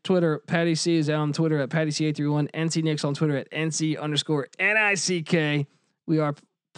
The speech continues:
part of the, uh, Sports Gambling Podcast. They're on Twitter at D S G P Network. Give them a follow. Check out the Slack channel for Sports Gambling Podcast. That's awesome. A lot of fun. All right, guys.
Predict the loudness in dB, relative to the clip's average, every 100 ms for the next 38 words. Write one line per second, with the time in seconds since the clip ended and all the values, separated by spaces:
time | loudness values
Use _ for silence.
0 | -8 0 0 0 -6 -8 -8 -4 -4 -2
1 | -2 -2 -4 -2 -2 0 -2 -2 0 0
2 | 0 0 -2 -2 -2 -2 -4 -4 -4 -4
3 | -4 -6 -4 -2 0 0 0 -2 -2 -2
4 | -2 0 -2 -2 -4 -2 -2 -4 -2 -4
5 | -4 -10 -10 -8 -8 -8 -8 -10 -10 -12
6 | -12 -12 -4 0 0 0 -2 -2 -2 -2
7 | 0 0 0 -4 -10 _ _ _ _ _
8 | _ -4 2 2 2 0 2 0 -2